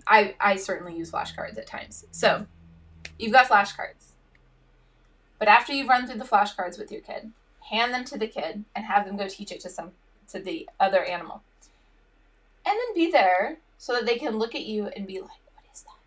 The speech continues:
Because even if they're looking for the answer from you, they're trying to teach it to someone else. So they're looking, they're,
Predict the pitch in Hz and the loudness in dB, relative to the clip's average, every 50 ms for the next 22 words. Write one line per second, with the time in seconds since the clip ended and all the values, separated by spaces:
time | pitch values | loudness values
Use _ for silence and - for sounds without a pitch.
0 | _ _ _ _ _ _ _ _ _ - 277 285 403 320 - 294 339 330 370 359 | _ _ _ _ _ _ _ _ _ -8 -4 -2 -2 -2 0 0 0 2 2 2
1 | 359 359 320 294 277 277 285 - 269 - - 226 214 214 208 208 202 - 190 185 | 2 2 0 2 2 2 0 0 -4 -6 -4 -2 -2 0 0 -2 -2 -4 -6 -6
2 | - - - 320 392 494 403 285 233 214 202 185 180 175 180 190 196 - _ _ | -6 -4 2 4 4 4 4 2 0 0 2 2 0 0 -2 -4 -6 -10 _ _
3 | _ _ - 190 247 311 - - - - - 359 392 453 453 349 277 - - - | _ _ 0 6 8 8 8 8 4 -2 -2 0 0 0 0 -2 -4 -4 -4 -6
4 | 285 285 277 - 220 208 220 208 208 - 196 185 180 180 208 269 294 254 208 190 | -8 -8 -6 -6 -6 -6 -6 -4 -4 -4 -6 -4 -4 0 4 4 6 6 4 2
5 | 190 202 - - _ _ _ _ _ _ - - 233 220 233 240 247 247 226 220 | -2 -6 -10 -18 _ _ _ _ _ _ -2 0 2 2 4 2 0 0 0 -2
6 | 247 285 - - 311 302 294 294 285 294 330 311 302 _ _ _ _ _ _ _ | -2 -2 -2 -4 -6 -6 -6 -8 -8 -8 -10 -12 -16 _ _ _ _ _ _ _
7 | _ _ _ _ _ _ _ _ _ _ _ _ _ _ _ - 220 233 233 220 | _ _ _ _ _ _ _ _ _ _ _ _ _ _ _ 4 6 6 6 4